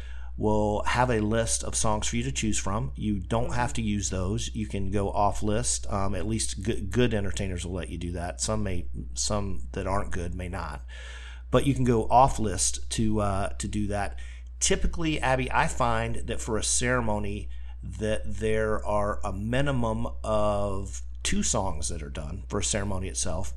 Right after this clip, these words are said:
Speaker 1: and a maximum
Speaker 2: Yep.
Speaker 1: of sometimes five.
Speaker 2: Mm-hmm.
Speaker 1: So just, uh, uh, an average, I'm just gonna break down an average ceremony as far as music goes. Um,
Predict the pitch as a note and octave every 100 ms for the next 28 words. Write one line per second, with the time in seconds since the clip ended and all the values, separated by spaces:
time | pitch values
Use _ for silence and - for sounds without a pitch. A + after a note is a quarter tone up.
0 | - G#2+ G#2 A2+ A#2+ - B2+ A#2+ G#2+ G#2+
1 | - A2+ - G#2 G2+ - - G#2+ D2+ C2
2 | A#1+ - - - - - - F3 B2+ A#2
3 | A2+ B2 D3+ - - B2 G#2+ A#2 - -
4 | - A2 G#2+ - A#2+ D3 D3 - A#2+ B2
5 | A#2+ A#2 G2+ G#2+ - G#2+ G2 G2 G#2+ G2
6 | - - G#2 G2 G2 F#2+ G2 A2+ G2+ -
7 | G#2+ F#2 G2+ G#2 F#2+ F#2 E2+ D2+ C2+ -
8 | A2 A2 G#2+ G#2 G#2